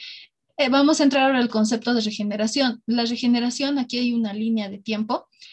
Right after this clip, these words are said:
que hay algunos autores que durante mil ochocientos cincuenta, por ejemplo, Clausius nos hablaba de la entropía, Arthur, eh, Tansley nos hablaba de la, del concepto de ecosistema en mil novecientos treinta y cinco,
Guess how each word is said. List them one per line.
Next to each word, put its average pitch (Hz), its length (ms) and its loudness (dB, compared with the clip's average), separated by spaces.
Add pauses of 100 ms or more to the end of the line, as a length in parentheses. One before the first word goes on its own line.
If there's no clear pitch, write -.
(320)
que 269 420 0
hay 277 240 2
algunos 254 580 0
autores 240 540 -4
que 220 220 -4
durante 220 400 -2
mil 247 500 -2 (360)
ochocientos 226 540 -4
cincuenta, 226 500 -2
por 202 120 -10
ejemplo, 214 340 -6
Clausius 226 420 -2
nos 214 200 -2
hablaba 202 320 -4
de 196 100 -8
la 190 120 -8
entropía, 233 680 0 (460)
Arthur, 226 560 0
eh, 208 580 0 (640)
Tansley 247 540 2
nos 226 180 2
hablaba 220 380 0
de 208 100 -6
la, 180 420 -10
del 202 300 -4
concepto 220 480 2
de 202 80 -2
ecosistema 214 720 0
en 214 60 4
mil 220 120 4
novecientos 208 520 -4
treinta 196 240 -8
y 208 60 -6
cinco, 247 640 2